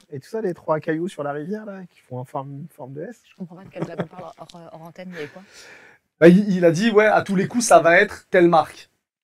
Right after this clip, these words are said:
Speaker 3: Il se trouve que c'est cette marque-là.
Speaker 2: Ah,
Speaker 1: Ah,
Speaker 2: Soconi ?
Speaker 1: voilà, non, mais
Speaker 3: Voilà.
Speaker 1: c'est sûr.
Speaker 2: Ok, donc c'est
Speaker 3: Bon, c'est
Speaker 2: Soconi.
Speaker 3: Soconi, mais alors laquelle, du coup ?
Speaker 1: Color.
Speaker 2: C'est une, euh, grid shadow.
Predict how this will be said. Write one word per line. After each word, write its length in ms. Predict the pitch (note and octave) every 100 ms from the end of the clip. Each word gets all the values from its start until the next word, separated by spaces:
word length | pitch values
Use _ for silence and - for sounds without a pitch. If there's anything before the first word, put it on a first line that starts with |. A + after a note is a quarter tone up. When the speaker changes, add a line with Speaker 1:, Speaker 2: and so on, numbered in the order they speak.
| _
Speaker 3:
Il 60 | D3
se 60 |
trouve 160 | - A#3
que 120 | -
c'est 200 | G3+ A#3
cette 220 | A3 F#3+ F3
marque-là. 320 | D3+ - D3
Speaker 2:
Ah, 40 |
Speaker 1:
Ah, 40 | A3+
Speaker 2:
Soconi ? 160 | C4 C#3+
Speaker 1:
voilà, 280 | D#3+ D3+
non, 100 | A#2
mais 60 | A2
Speaker 3:
Voilà. 260 | D#3 E3 C#3
Speaker 1:
c'est 60 | C3
sûr. 80 | G3+
Speaker 2:
Ok, 180 | G3+
donc 120 | F#3 F3+
c'est 80 | F#3+
Speaker 3:
Bon, 100 | D3+
c'est 140 | A3
Speaker 2:
Soconi. 200 | G#3+ A3+
Speaker 3:
Soconi, 280 | A#3 A3 G3+
mais 80 | F3+
alors 180 | F#3
laquelle, 360 | G3 G3+ A#3 G3
du 100 | D3
coup ? 160 | - C3 _ _ _ _ _ _ _ _ _ _ _ _
Speaker 1:
Color. 300 | B2 B2+ D3+ _ _ _ _ _ _ _ _ _ _ _ _ _ _ _ _ -
Speaker 2:
C'est 420 | - G#3 - -
une, 160 | G3+ G3
euh, 160 | G3
grid 400 | F#3 F3+ A#3+ B3
shadow. 720 | F#3+ - A#3+ A3 B3 B3 A#3